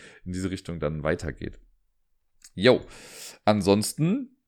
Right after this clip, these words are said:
habe ich gar nicht mehr viel auf meiner Liste stehen. Das Einzige, was ich noch großartig hier stehen habe, ist Arzt, <laughs> wobei ich dann sehe, dass ich damit auch eine Woche zu früh bin eigentlich. Aber, äh, ich habe mir in den Ferien irgendwann,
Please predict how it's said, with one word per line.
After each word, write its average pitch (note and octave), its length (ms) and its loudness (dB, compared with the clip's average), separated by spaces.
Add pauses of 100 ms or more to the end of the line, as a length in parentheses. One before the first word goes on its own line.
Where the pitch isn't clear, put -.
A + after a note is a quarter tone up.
(480)
habe - 140 -2
ich - 80 -6
gar A#2+ 100 6
nicht B2 120 0
mehr A2 100 0
viel A2+ 120 2
auf G#2+ 100 0
meiner G2 180 2
Liste G#2+ 240 -2
stehen. A2+ 160 0
Das F2+ 100 0
Einzige, A2 280 2
was G#2 100 4
ich G2+ 80 -6
noch G2 100 -4
großartig G2 300 0
hier G2 80 0
stehen G2+ 240 2
habe, F#2+ 180 4
ist - 200 -2
Arzt, B2 480 -2 (140)
<laughs> - 20 6 (140)
wobei F#2+ 240 2
ich F#2 60 2
dann F2+ 140 -4
sehe, F#2 100 4
dass F#2 120 -2
ich - 40 -8
damit F2+ 220 0
auch - 80 -2
eine F2 180 -2
Woche E2+ 180 -4
zu - 120 -18
früh - 240 -2
bin F#2 160 -4
eigentlich. F2+ 300 -4
Aber, B2 200 4 (480)
äh, F#2+ 140 6
ich F#2 100 4
habe A2+ 140 2
mir G#2+ 80 2
in C#3 220 2
den A#2+ 140 2
Ferien A2 600 4
irgendwann, G2 640 0